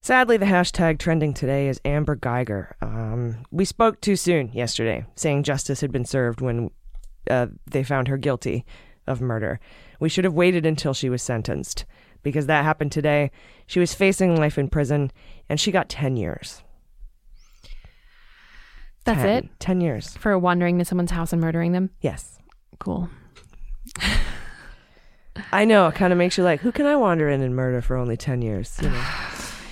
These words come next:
Speaker 2: It's, yeah. This is super upsetting, and I really, really, really hope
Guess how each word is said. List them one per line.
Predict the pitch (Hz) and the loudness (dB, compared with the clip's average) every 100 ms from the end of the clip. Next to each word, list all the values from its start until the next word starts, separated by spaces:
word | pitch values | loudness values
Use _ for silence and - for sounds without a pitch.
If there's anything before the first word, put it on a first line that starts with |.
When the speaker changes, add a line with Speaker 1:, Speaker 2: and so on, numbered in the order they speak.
| - - | -6 -2
Speaker 2:
It's, | 233 - - - - | -2 -2 -12 -16 -6
yeah. | 196 180 165 170 - - 220 220 | 0 2 2 -2 -8 -16 -16 -6
This | 233 254 | -2 -2
is | |
super | - 175 | -2 -2
upsetting, | 170 165 156 160 165 165 - | -2 -2 -2 0 -2 -4 -4
and | 180 180 170 165 | -2 0 0 0
I | 175 | 0
really, | 170 180 180 | 0 0 2
really, | 170 165 | 0 0
really | 156 160 160 | -2 -2 -2
hope | 165 156 | -4 -4